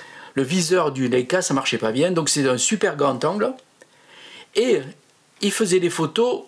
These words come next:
lui, avec un flash. Un flash qui tenait, qui, enfin, qui tenait, qui tient toujours, hein, à la main, comme ça,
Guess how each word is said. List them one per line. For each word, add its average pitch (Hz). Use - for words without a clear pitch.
lui, 208
avec 170
un 175
flash. -
Un 175
flash 247
qui 156
tenait, 208
qui, -
enfin, 113
qui 117
tenait, 139
qui -
tient 151
toujours, 151
hein, 135
à 214
la 202
main, 180
comme 156
ça, 190